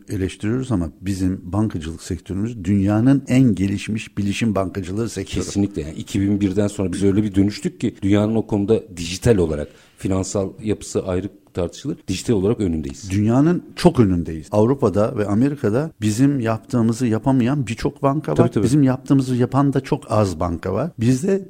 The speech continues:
Speaker 1: neredeyse tüm bankalar aynı standarda ulaşmış durumda.
Speaker 2: Normalidir yani onların.
Speaker 1: Evet, evet. Yani bizde normal, diğer taraflarda gelişmişlik bile değil. Yani gelişmişlik çok
Speaker 2: İngiltere'de
Speaker 1: da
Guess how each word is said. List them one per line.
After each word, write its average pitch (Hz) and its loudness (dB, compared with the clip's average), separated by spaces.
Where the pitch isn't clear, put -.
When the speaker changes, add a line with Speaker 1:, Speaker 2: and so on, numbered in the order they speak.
Speaker 1:
neredeyse 151 0
tüm 175 4
bankalar 123 2
aynı 123 6
standarda 101 0
ulaşmış 104 -2
durumda. 107 6
Speaker 2:
Normalidir 127 8
yani 80 4
onların. 78 0
Speaker 1:
Evet, 131 8
evet. 107 4
Yani 98 0
bizde 113 4
normal, 135 6
diğer 139 4
taraflarda 151 0
gelişmişlik 131 0
bile 120 4
değil. 98 2
Yani 92 -2
gelişmişlik 101 -2
çok - -2
Speaker 2:
İngiltere'de 160 0
Speaker 1:
da 135 2